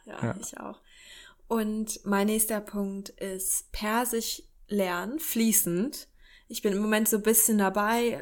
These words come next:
Speaker 1: Ähm, wegen der Uni habe ich nicht mega viel Zeit, aber ich versuch's. Und mein Papa ist ja Perser und der hat es bisschen vercheckt <laughs> damals, mir das beizubringen, was mich auch total ärgert. Und ja, deswegen mache ich's einfach jetzt.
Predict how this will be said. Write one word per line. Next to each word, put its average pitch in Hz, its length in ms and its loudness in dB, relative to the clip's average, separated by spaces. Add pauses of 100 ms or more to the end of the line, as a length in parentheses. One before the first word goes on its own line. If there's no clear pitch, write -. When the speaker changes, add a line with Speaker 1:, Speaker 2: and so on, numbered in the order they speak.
Speaker 1:
Ähm, 196 280 2
wegen 196 160 0
der 202 180 4
Uni 220 220 4
habe 208 280 0
ich 208 140 -6
nicht 196 300 -6
mega 240 340 2
viel 262 240 -2
Zeit, 254 500 -4
aber 185 220 -2
ich 196 100 -6
versuch's. 214 680 -2 (680)
Und 208 320 0
mein 190 120 -4
Papa 208 280 -2
ist 180 140 -2
ja 185 80 -4
Perser 196 580 -4
und 202 120 0
der 202 120 0
hat 196 160 -4
es - 160 0
bisschen 202 680 -2 (920)
vercheckt - 840 -4
<laughs> - 0 -
damals, 240 760 0
mir 233 120 2
das 208 220 -4
beizubringen, 220 720 0
was 240 200 0
mich 233 200 -2
auch 226 120 -6
total 233 460 -2
ärgert. 196 580 -4 (800)
Und 196 240 -8
ja, 214 100 -6
deswegen 190 600 -6
mache 202 260 -14
ich's 202 120 -8
einfach 220 300 -12
jetzt. - 440 -12